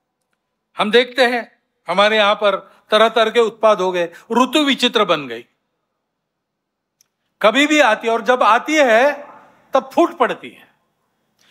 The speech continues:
वर्षा नहीं होगी, नहीं होगी तो मुंह तक में छाले पड़ जाएंगे, इतनी गर्मी, और होगी तब छालों सहित सबको बहा ले जाएंगी।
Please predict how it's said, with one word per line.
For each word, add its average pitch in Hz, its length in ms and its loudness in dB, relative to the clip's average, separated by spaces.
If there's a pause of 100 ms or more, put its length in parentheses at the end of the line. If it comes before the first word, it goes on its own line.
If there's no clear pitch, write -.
(280)
वर्षा 202 400 2
नहीं 226 340 -2
होगी, 262 280 2
नहीं 247 300 0
होगी 233 420 0 (920)
तो 247 140 4
मुंह 220 240 2
तक 294 260 2
में 294 100 2
छाले 262 340 2
पड़ 247 180 0
जाएंगे, 254 440 0
इतनी 277 300 -2
गर्मी, 156 400 -2 (380)
और 220 140 4
होगी 233 600 2 (320)
तब 220 180 0
छालों 233 340 2
सहित 262 300 -2
सबको 247 380 0
बहा 214 220 0
ले 165 160 -8
जाएंगी। 117 420 -12